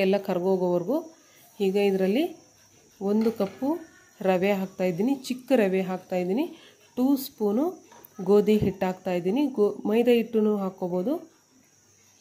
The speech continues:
ಒಂದು ಸ್ಪೂನು ಬೇಕಿಂಗ್ ಪೌಡರು, ಹಾಫ್ ಸ್ಪೂನು ಬೇಕಿಂಗ್ ಸೋಡಾ ಹಾಕ್ತಾ ಇದ್ದೀನಿ. ಈಗ ಏಲಕ್ಕಿ ಪುಡಿ half spoon ಹಾಕ್ತಾ ಇದ್ದೀನಿ. ಈ ಏಲಕ್ಕಿ ಪುಡಿ ಬದಲಾಗಿ ಬೇಕರಿಗಳಲ್ಲಿ ಸಿಗುತ್ತೆ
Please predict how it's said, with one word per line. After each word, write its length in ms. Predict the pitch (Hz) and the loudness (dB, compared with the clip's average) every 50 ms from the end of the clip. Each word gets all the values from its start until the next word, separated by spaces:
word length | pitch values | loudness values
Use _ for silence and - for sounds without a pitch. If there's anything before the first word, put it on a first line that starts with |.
| _ _ _ _ _ _ - | _ _ _ _ _ _ -8
ಒಂದು 300 | 180 202 220 226 220 233 226 - | -4 -2 0 0 0 0 -2 -4
ಸ್ಪೂನು 320 | - - 202 208 233 302 320 269 208 | -4 -4 -2 0 0 2 2 4 4
ಬೇಕಿಂಗ್ 320 | 202 190 190 - 220 - - | 4 2 2 0 -4 -4 -2
ಪೌಡರು, 440 | 196 190 190 185 190 190 196 269 330 349 - - _ _ _ _ _ | 0 0 2 2 2 2 2 0 0 -2 -6 -10 _ _ _ _ _
ಹಾಫ್ 260 | - 180 190 208 208 - - | -2 -2 -2 -2 -2 -4 -8
ಸ್ಪೂನು 340 | - - 214 208 208 240 254 202 185 | -6 -2 -2 0 0 0 0 0 0
ಬೇಕಿಂಗ್ 340 | 180 175 180 - 208 202 202 - | -2 -2 -2 -2 -2 -2 -2 -4
ಸೋಡಾ 240 | 196 190 190 190 196 190 190 | -4 -2 -2 -2 -2 -4 -6
ಹಾಕ್ತಾ 320 | 185 180 - - 185 180 180 | -8 -10 -8 -8 -6 -4 -4
ಇದ್ದೀನಿ. 280 | 175 170 185 196 240 302 349 330 - - _ _ _ _ _ _ _ _ _ _ _ _ _ _ _ _ _ - | -4 -4 -2 -2 -2 -2 -4 -6 -10 -20 _ _ _ _ _ _ _ _ _ _ _ _ _ _ _ _ _ -6
ಈಗ 180 | 214 202 190 220 269 311 320 - - 208 196 | -4 -4 -2 0 -2 -2 -4 -4 -4 -2 0
ಏಲಕ್ಕಿ 320 | 202 202 202 196 - 202 196 196 | 0 0 0 -2 -2 -4 -4 -2
ಪುಡಿ 140 | 196 208 220 190 | -2 -2 -2 -2
half 180 | 185 175 - - - - | -4 -6 -8 -10 -16 -18
spoon 260 | - - 202 190 190 | -14 -8 -6 -4 -4
ಹಾಕ್ತಾ 280 | 185 180 180 - - 185 180 | -4 -4 -6 -8 -6 -6 -4
ಇದ್ದೀನಿ. 200 | 175 175 202 277 339 - - - - - - - - 208 | -4 -2 -2 -4 -4 -6 -10 -16 -18 -18 -14 -8 -6 -4
ಈ 20 | 202 190 196 196 | -2 0 0 2
ಏಲಕ್ಕಿ 360 | 214 226 240 240 240 - 240 233 - | 2 0 0 -2 -4 -6 -10 -6 -2
ಪುಡಿ 180 | 226 202 202 196 180 | -2 0 0 0 0
ಬದಲಾಗಿ 560 | 190 185 175 185 190 185 185 180 170 247 311 359 - - - - _ _ - 180 185 | 0 0 0 0 0 -2 -2 -4 -4 -6 -6 -8 -8 -12 -20 -20 _ _ -4 0 2
ಬೇಕರಿಗಳಲ್ಲಿ 680 | 202 220 220 226 233 226 220 226 214 208 208 202 196 - | 2 2 2 0 -2 0 0 2 2 2 2 0 0 0
ಸಿಗುತ್ತೆ 380 | - 202 185 190 190 - 247 | 0 -2 0 -2 -2 0 -2